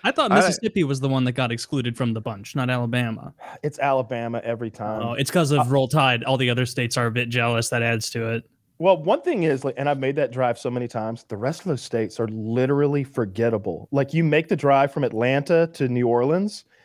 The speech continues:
Speaker 2: Mm-hmm.
Speaker 3: and I'm like, "Wait, how many states were there?" 'Cause I only remember the one. <laughs> Like,
Speaker 1: Oh,
Speaker 3: you
Speaker 1: yeah.
Speaker 3: just,
Speaker 2: <laughs>
Speaker 3: you
Speaker 1: I mean,
Speaker 3: forget
Speaker 1: they'll,
Speaker 3: about Ar-,
Speaker 1: yeah.
Speaker 3: Arkansas and, uh, Mississippi, or, or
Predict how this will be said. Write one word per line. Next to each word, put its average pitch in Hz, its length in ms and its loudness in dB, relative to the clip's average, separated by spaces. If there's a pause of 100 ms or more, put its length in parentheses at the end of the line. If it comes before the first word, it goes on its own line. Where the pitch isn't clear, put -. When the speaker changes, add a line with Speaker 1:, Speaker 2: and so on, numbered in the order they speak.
Speaker 2:
Mm-hmm. 98 220 -12 (140)
Speaker 3:
and 165 180 6
I'm 170 100 2
like, 143 220 4
"Wait, 147 320 2 (340)
how 156 180 2
many 277 200 2
states 466 440 0
were 480 80 4 (100)
there?" 508 160 6
'Cause 175 160 2
I 196 120 6
only 381 220 2
remember 175 340 2
the 135 100 -2
one. 139 280 2 (220)
<laughs> - 200 -20
Like, 214 160 4
Speaker 1:
Oh, 202 160 8
Speaker 3:
you 147 140 6
Speaker 1:
yeah. 220 100 0
Speaker 3:
just, 233 140 0
Speaker 2:
<laughs> 139 40 4
Speaker 3:
you - 20 -
Speaker 1:
I 135 120 2 (100)
mean, 196 120 2
Speaker 3:
forget 330 200 4
Speaker 1:
they'll, 170 120 8
Speaker 3:
about 165 200 4
Ar-, 160 160 6
Speaker 1:
yeah. 139 180 2 (140)
Speaker 3:
Arkansas 220 640 4
and, 147 260 0
uh, 131 100 4
Mississippi, 165 560 -4
or, 131 200 2
or 127 180 0